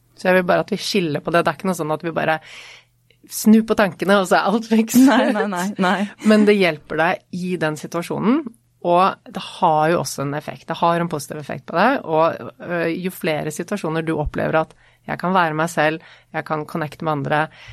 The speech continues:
Speaker 1: eh, de kan bli kjent med den jeg egentlig er,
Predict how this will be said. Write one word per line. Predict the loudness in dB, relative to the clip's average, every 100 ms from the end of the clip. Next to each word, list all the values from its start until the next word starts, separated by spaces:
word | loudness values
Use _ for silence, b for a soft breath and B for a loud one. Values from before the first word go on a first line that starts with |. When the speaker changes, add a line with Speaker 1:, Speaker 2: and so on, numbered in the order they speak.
| B
Speaker 1:
eh, | -8 -4 -2 -2 -4
de | -4 -2
kan | -2
bli | -4
kjent | -4 -6 -6
med | -4
den | -2 -2
jeg | -2
egentlig | -4 -4 -2
er, | 0 0